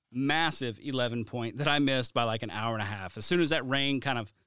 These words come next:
tapered off just a little bit, boom, he was out right where I thought he was gonna be,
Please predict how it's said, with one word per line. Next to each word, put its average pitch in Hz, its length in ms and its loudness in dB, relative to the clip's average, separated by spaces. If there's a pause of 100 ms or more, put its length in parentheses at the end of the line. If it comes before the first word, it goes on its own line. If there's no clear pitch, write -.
(120)
tapered 139 380 0
off 123 240 2
just - 200 -6
a 135 60 2
little 131 180 2
bit, 127 400 -2
boom, 117 240 -2
he 120 140 -2
was 113 160 -4
out 120 280 0 (360)
right 135 220 2
where 143 140 2
I 120 120 2
thought 117 240 0
he 113 80 -4
was 104 180 -6
gonna 110 160 -6
be, 165 380 2